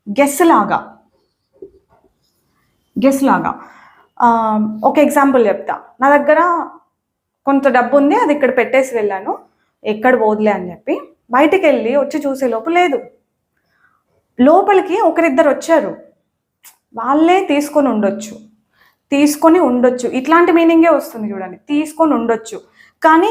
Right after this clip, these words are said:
నేను ఇక్కడ గెస్ చేస్తున్నాను. పాస్ట్‌లో ఒక పని జరిగింది,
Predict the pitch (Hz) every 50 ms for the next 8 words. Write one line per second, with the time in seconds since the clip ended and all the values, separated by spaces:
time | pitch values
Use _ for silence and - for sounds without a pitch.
0 | 415 349 330 339 339 330 330 359 349 285 233 - 277 277 277 - - - 359 339
1 | 330 - - - 254 233 220 208 202 202 208 254 247 262 285 285 294 - 320 330
2 | 311 311 277 - 269 262 294 277 - 240 240 254 247 294 294 285 220 196